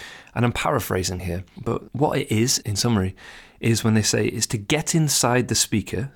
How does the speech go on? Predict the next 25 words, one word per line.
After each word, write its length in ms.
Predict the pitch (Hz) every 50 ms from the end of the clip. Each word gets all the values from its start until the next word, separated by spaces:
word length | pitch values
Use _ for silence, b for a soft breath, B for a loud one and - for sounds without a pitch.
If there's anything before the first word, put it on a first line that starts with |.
| - -
so 120 | - -
the 60 | 107
person 320 | - - 101 95 - - 98
you're 80 | 95
listening 280 | 95 - - 98 92 87
to, 220 | - - 82 - - B B B B B B B B B B B B B B
to 220 | - - 156 - -
grasp 640 | 127 - 123 113 123 147 160 160 - - - - -
from 240 | - - 120 113
their 220 | 104 131 160 190 196
point 260 | - - 123 101 -
of 60 | 95
view 260 | 87 90 85 85 90 - - _ _
just 320 | - - 151 165 160 - -
what 360 | 131 117 127 135 - - 147
they're 160 | 117 110 110
communicating 720 | 110 - - 123 113 104 104 104 101 - 101 95 - 98 92
with 160 | 92 92 90
you. 180 | 85 87 90 - - _ _ _ _ _ _ _ -
Right, 140 | 92 101 98
so 100 | - 147
let's 100 | 139 -
look 140 | 147 - 113
at 60 | 98
that. 200 | 90 98 -